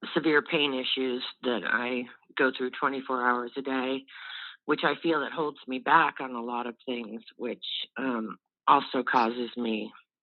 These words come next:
you know, interference in my daily life where I want to progress. But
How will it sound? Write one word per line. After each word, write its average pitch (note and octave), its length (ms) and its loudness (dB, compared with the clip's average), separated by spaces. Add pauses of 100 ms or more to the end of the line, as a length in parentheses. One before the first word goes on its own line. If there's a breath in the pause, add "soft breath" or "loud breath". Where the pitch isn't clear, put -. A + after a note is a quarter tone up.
(100)
you C3 100 0
know, A2 180 0
interference A#2+ 760 0
in A#2 100 -2
my A2+ 120 -4
daily A#2+ 340 2
life B2 320 4
where A2 160 -2
I A#2 60 0
want C3+ 320 4
to - 60 -10 (100)
progress. G#2+ 500 2 (1400 soft breath)
But B2+ 220 2